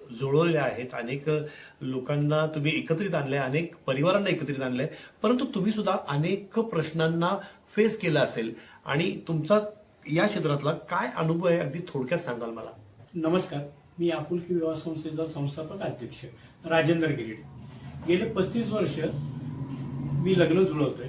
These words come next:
Speaker 2: लग्न जुळवताना मला खूप सारे अनुभव आलेले आहेत. अनुभव असे आहेत की आजकालच्या मुलींना आणि मुलांना फक्त सुंदरता आणि पैसे एवढ्याच विषयाशी निगडीत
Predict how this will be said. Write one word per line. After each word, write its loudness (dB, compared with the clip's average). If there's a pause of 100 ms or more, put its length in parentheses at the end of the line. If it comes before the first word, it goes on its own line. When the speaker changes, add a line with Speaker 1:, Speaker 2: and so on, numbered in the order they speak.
(300)
Speaker 2:
लग्न 2
जुळवताना 0
मला -2
खूप -6
सारे -4
अनुभव -2
आलेले -4
आहेत. -12 (600)
अनुभव 0
असे 0
आहेत 4
की -10 (320)
आजकालच्या 0 (380)
मुलींना 0 (640)
आणि -2
मुलांना 4 (640)
फक्त -4
सुंदरता 0 (440)
आणि 0
पैसे 0 (260)
एवढ्याच 2
विषयाशी -2
निगडीत 2